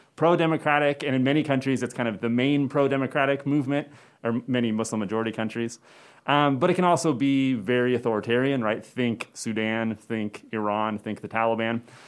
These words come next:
um, and everywhere in between. And so, um, my kind of big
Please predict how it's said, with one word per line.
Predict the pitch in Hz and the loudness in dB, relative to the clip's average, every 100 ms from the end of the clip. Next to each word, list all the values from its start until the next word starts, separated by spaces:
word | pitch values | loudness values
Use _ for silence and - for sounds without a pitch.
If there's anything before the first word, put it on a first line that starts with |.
| - _ - | -20 _ 2
um, | 156 165 147 135 | 4 6 4 2
and | 175 190 185 - | 2 4 2 0
everywhere | 165 180 147 | 4 6 6
in | 131 | 4
between. | 117 113 90 80 _ - - - - - | 0 -2 -6 -8 _ -20 -20 -20 -20 -4
And | 156 165 | -2 0
so, | - 185 175 170 160 156 - _ _ | 2 4 6 6 4 2 -4 _ _
um, | 165 165 160 147 131 123 - | 0 4 4 2 0 -2 -6
my | 131 156 208 220 | -2 2 2 2
kind | 185 170 | 0 -2
of | 120 | -2
big | 117 170 151 | 0 2 0